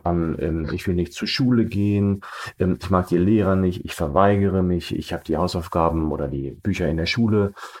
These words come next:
vergessen. Also ganz viele Probleme, die wir so im schulischen Alltag haben, die können auf eine Leserechtschreibstörung, im Übrigen auch auf eine Rechenstörung zurückzuführen sein.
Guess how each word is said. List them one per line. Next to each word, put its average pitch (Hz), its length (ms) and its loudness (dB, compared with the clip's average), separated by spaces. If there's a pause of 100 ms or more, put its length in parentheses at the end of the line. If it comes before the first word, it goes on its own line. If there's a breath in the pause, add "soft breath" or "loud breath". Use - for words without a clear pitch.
vergessen. 98 440 -2
Also 95 240 0
ganz 139 300 0
viele 123 300 0
Probleme, 101 500 0
die 95 140 0
wir 95 160 2
so 101 120 0
im 98 100 0
schulischen 98 380 -2
Alltag 87 380 -4
haben, 92 420 0 (400 loud breath)
die 110 160 2
können 113 300 2
auf 92 160 2
eine 95 80 2
Leserechtschreibstörung, 87 1120 0 (220)
im - 120 -2
Übrigen 95 260 2
auch - 180 2
auf 82 220 -2
eine 76 140 -2
Rechenstörung 80 640 -2
zurückzuführen 73 720 -4
sein. 71 320 -4